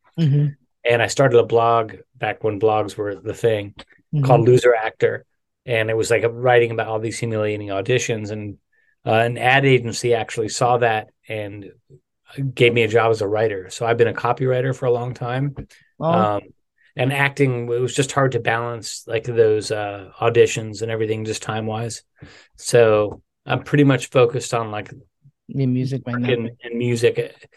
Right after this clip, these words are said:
Speaker 2: Acting, I still, I may go back to it. I sort of look at that as, like, something I might do, you know, one day when I retire or something. I don't know. But it's not,
Speaker 1: <laughs>
Speaker 2: I don't care about it as much, as deeply as music.
Speaker 1: Well, you, you were cast as the young Woody Allen, right?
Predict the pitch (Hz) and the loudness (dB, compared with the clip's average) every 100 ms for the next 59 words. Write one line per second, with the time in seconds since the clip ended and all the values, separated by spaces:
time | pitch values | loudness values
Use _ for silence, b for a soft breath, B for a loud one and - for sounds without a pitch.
0 | b b 151 156 165 160 135 - 147 135 | b b 0 0 2 0 0 2 4 4
1 | 135 123 131 135 127 113 107 - 143 139 | 2 0 0 2 2 0 -6 -4 -4 -4
2 | 127 135 120 120 117 123 113 107 104 98 | -6 -4 -2 -2 -4 -8 -6 -6 -8 -10
3 | _ b b - 127 117 110 110 107 104 | _ b b -4 0 0 0 0 0 -2
4 | 107 107 104 131 135 127 120 104 98 101 | -2 -4 -8 -18 -18 -6 -4 -2 -2 -4
5 | 104 110 104 98 101 101 98 98 98 92 | -4 -2 0 0 -2 -4 -6 -6 -8 -8
6 | 92 98 - 104 - 101 98 95 95 _ | -10 -10 -10 -12 -14 -14 -14 -14 -18 _
7 | b b b 156 123 180 139 123 127 _ | b b b 2 6 6 6 2 2 _
8 | 170 _ - 139 139 131 123 117 110 101 | -8 _ -4 4 4 4 4 6 4 -2
9 | 101 98 104 101 104 90 85 107 104 104 | -4 -4 -6 -4 -8 -8 -8 -8 -6 -8
10 | 95 90 90 _ - 110 101 196 190 180 | -6 -10 -10 _ -14 -10 0 2 2 0
11 | 92 90 156 208 277 247 190 180 240 185 | -4 -10 2 4 4 0 0 2 2 -2
12 | 160 151 151 170 156 175 165 117 180 190 | 0 2 2 2 2 2 0 0 -2 -2
13 | 127 139 247 | -4 -4 -6